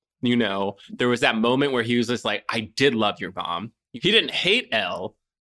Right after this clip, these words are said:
but he was kind of like, "Ugh, like, why are you," he looked at Elle like, "Why are you making my life more, so, so much more difficult than it needs to be?" You know? But, but then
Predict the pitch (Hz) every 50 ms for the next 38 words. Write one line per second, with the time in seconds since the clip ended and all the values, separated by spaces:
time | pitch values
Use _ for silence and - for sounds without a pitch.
0 | _ - 143 135 127 120 113 113 - _ _ _ _ _ _ _ _ _ - -
1 | 143 131 131 151 170 180 - - - 156 143 135 120 113 120 117 101 98 - _
2 | _ _ - 147 156 139 - - - _ 113 110 110 113 113 127 135 147 156 135
3 | 127 - - _ _ - - - _ - 185 202 208 208 233 233 - 151 - -
4 | 151 165 160 151 139 127 117 110 113 127 135 139 135 131 127 120 123 120 117 -
5 | 110 104 104 107 110 110 107 104 104 - - 107 101 101 - - - 113 104 101
6 | 107 - _ _ - - - 110 107 - - 101 92 - 107 101 - - 101 95
7 | 101 92 90 95 104 107 104 - - - - - - - - - _ _ _ _
8 | - - - _ - 98 98 85 58 50 - - _ _ _ _ _ - - -
9 | 131 123 - - _ - 135 135 - - 143 139 135 131 131 131 123 120 117 120